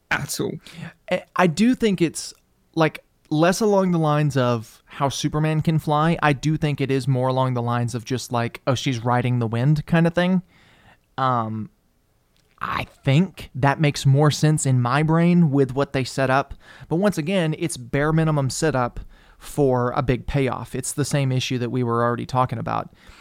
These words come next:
Speaker 2: But I think that scene looks nice. Uh, out, special effects aside, like, like, what they were trying to do looks nice. Her swinging on the lightning, what they were trying to do looks nice. Eh,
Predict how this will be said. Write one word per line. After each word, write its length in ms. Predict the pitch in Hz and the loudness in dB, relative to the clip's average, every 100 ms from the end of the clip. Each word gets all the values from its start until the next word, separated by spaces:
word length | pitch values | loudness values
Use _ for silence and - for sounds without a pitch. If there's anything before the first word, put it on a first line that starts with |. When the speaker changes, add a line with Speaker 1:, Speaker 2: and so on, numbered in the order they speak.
| - - | -20 -4
Speaker 2:
But 100 | - | 0
I 80 | 165 | 4
think 160 | 170 208 | 4 2
that 160 | 185 | 0
scene 500 | - 180 170 131 123 | 2 4 6 4 2
looks 300 | 127 196 - | 2 2 2
nice. 480 | 151 123 156 - - - _ _ - | 2 2 -2 -6 -10 -16 _ _ -4
Uh, 200 | 139 131 | -2 -2
out, 240 | - 156 - | 0 -2 -2
special 320 | - 156 151 | 0 0 0
effects 240 | 135 131 | 0 0
aside, 400 | 123 - 151 135 | -2 0 2 2
like, 260 | 123 127 - | 0 -4 -6
like, 220 | 131 143 | -8 -2
what 100 | 156 | 0
they 80 | 151 | 0
were 120 | 131 | 0
trying 420 | - - 135 151 | -2 -2 0 0
to 80 | 156 | 0
do 160 | 131 127 | -2 -4
looks 220 | 120 - | -4 -4
nice. 240 | 127 127 | -4 -4
Her 160 | - 147 | -4 -4
swinging 320 | - 160 151 | -2 0 0
on 100 | 143 | 0
the 80 | 127 | 0
lightning, 540 | 120 135 135 147 143 - - - | 0 0 0 0 -2 -4 -12 -16
what 100 | - | -6
they 80 | 139 | -2
were 80 | 123 | -2
trying 500 | - - 139 147 156 | -4 -2 0 2 2
to 80 | 143 | 0
do 220 | 127 123 | 0 0
looks 260 | 120 120 - | -2 -6 -4
nice. 460 | 120 123 - - - - - - - _ _ _ _ _ _ - | -4 -4 -6 -12 -18 -20 -20 -20 -20 _ _ _ _ _ _ -8
Eh, 180 | 190 | -8